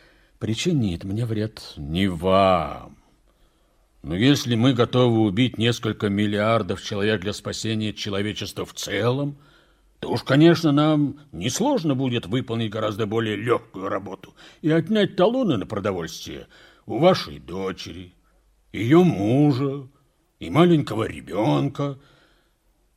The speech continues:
Радман не ответил. И министр сказал:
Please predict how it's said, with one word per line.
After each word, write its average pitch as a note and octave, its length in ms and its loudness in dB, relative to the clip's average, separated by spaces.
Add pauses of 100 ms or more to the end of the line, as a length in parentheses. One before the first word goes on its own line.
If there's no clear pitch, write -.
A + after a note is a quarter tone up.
(1500)
Радман F#2+ 580 -6
не G2 100 -2
ответил. D#2+ 640 -10 (1800)
И G#2 80 0
министр A#2+ 520 2
сказал: G#2 600 -2